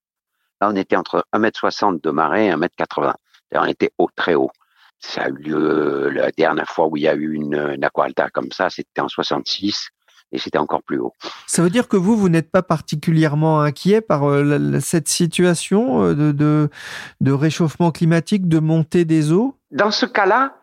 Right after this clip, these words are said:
Speaker 1: c'était pas la montée des eaux, c'était un cyclone. Euh, si vous voulez,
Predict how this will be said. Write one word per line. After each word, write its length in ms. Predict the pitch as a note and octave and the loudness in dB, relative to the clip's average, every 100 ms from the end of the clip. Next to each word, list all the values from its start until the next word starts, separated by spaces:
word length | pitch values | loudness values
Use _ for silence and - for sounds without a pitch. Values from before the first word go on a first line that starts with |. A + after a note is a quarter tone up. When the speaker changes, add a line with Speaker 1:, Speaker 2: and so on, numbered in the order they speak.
| _ | _
Speaker 1:
c'était 300 | - D#3 F3 | -6 -2 0
pas 200 | E3 C4 | 0 2
la 100 | A#3 | 4
montée 260 | E3 D3 C#3+ | 2 2 2
des 240 | G#2 E2 | 2 0
eaux, 100 | A1+ - _ | -6 -14 _
c'était 300 | - C3 B2 | -2 0 2
un 80 | F#3+ | 2
cyclone. 520 | C#3+ - - D#2+ - - _ _ _ _ _ | 0 -2 -2 -2 -4 -12 _ _ _ _ _
Euh, 480 | G#2 A2 G#2+ F2 F#2+ | 2 4 4 2 0
si 180 | - F3 | 0 4
vous 100 | F#3 | 6
voulez, 320 | G#3+ G3 - | 6 6 4